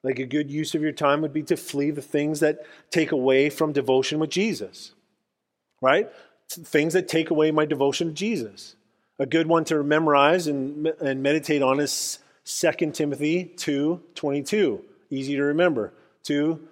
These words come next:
two, twenty-two. It says this, "Flee youthful passions and pursue righteousness, faith, love, and peace, along with those who call on the Lord from a pure heart."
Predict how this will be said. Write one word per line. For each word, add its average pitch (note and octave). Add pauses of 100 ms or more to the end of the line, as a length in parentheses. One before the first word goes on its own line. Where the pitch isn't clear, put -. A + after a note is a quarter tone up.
two, C#3
twenty-two. C#3 (880)
It -
says C#3
this, E3
"Flee E3+
youthful D#3+
passions D#3+ (960)
and C3
pursue E3
righteousness, D#3 (480)
faith, F3+ (420)
love, D#3 (320)
and C3+
peace, - (180)
along D3
with C#3+
those D#3+
who F3
call D#3
on C#3
the C3+
Lord C#3
from B2+
a A2
pure C3
heart." G2+